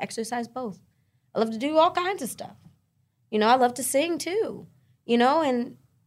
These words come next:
I do that this season, too. Surprise! You know? So I, I love to just keep expressing myself in whatever way I want and to keep surprising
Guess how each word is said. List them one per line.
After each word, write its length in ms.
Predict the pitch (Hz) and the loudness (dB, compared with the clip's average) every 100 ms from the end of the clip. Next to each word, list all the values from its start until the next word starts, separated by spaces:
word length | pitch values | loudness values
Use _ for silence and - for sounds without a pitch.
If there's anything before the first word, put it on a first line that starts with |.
| _ - | _ -6
I 60 | |
do 180 | 170 208 | -2 0
that 200 | 262 269 | 0 0
this 120 | 262 | -6
season, 340 | - 277 302 277 | -8 -8 -8 -8
too. 320 | 302 403 202 | -6 -8 -10
Surprise! 960 | - - - 392 - - - - - - - | -10 -10 -6 -4 -2 -2 -4 -12 -14 -12 -4
You 140 | - | 4
know? 360 | 277 285 330 370 | 8 10 8 6
So 120 | - 311 | 6 6
I, 340 | 302 285 294 | 8 6 6
I 120 | - 294 | 4 2
love 420 | 285 262 277 277 | 2 0 0 -4
to 100 | 269 | -8
just 300 | 214 214 - | -4 -6 -8
keep 420 | - 220 214 _ _ _ _ - | -12 -10 -10 _ _ _ _ -10
expressing 640 | 165 - - 175 180 190 | -8 -6 -4 -4 -2 -2
myself 580 | 185 180 180 175 170 - _ - | -2 -4 -6 -6 -8 -12 _ -14
in 360 | 180 170 170 - | -10 -8 -10 -8
whatever 340 | 170 196 220 | -4 -2 -2
way 180 | 240 247 | -2 -2
I 60 | 233 | -4
want 380 | 247 - - - _ | -8 -12 -18 -20 _
and 580 | 190 185 185 185 185 175 170 | -8 -6 -6 -8 -10 -14 -20
to 80 | 170 | -18
keep 220 | 170 202 | -16 -14
surprising 680 | 202 175 175 185 196 196 | -12 -8 -4 -4 -2 -4